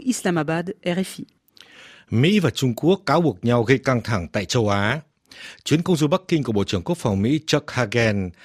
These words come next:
Speaker 2: làm lộ rõ các bất đồng giữa hai nước như hồ sơ tranh chấp chủ quyền lãnh thổ ở Biển Đông và Biển Hoa Đông, mối đe dọa đến từ Bắc Triều Tiên,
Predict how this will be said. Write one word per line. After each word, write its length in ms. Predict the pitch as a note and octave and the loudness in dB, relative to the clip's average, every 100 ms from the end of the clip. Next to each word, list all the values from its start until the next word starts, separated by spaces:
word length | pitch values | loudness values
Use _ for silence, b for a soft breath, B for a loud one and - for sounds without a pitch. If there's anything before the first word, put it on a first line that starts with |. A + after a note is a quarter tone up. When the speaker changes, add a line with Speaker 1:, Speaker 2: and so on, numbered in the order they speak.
| B - | B -2
Speaker 2:
làm 220 | B2 B2 | 2 4
lộ 160 | A#2+ | 2
rõ 160 | G#2 D3 | 2 0
các 120 | G3 | 2
bất 200 | G3 E3 | 0 0
đồng 180 | A#2 F#2+ | 0 0
giữa 120 | A#2 | -2
hai 180 | C3+ B2 | -2 -2
nước 280 | B2 F3+ - | 0 0 -2
như 160 | A2 A#2 | -2 0
hồ 160 | G#2 | 0
sơ 200 | F2 A#2 | -2 -2
tranh 220 | A2 C3 A#2 | -2 -2 0
chấp 160 | F3+ - | -4 -2
chủ 180 | - F#2 | -2 0
quyền 200 | A2+ G2 | 0 -2
lãnh 120 | D3 | -2
thổ 280 | B2+ G2+ G2 - | -2 -2 -4 -8
ở 120 | F2 | -6
Biển 260 | F2+ F2 | -4 -2
Đông 200 | G#2+ C3+ | 2 2
và 100 | G#2 | 2
Biển 140 | F2 D#2 | -2 -4
Hoa 200 | A2 A#2+ | -2 2
Đông, 360 | B2+ A#2+ G#2+ G2 B B B - | 4 4 2 -4 B B B -2
mối 220 | A2+ E3+ | 4 4
đe 160 | F3+ C#3+ | 4 2
dọa 280 | A#2+ A#2+ G2 | 2 0 0
đến 180 | A2+ E3 | -4 -2
từ 80 | A#2 | -2
Bắc 180 | E3 | -4
Triều 160 | - G2+ | -2 -4
Tiên, 480 | - B2+ B2+ A2+ | 0 0 2 2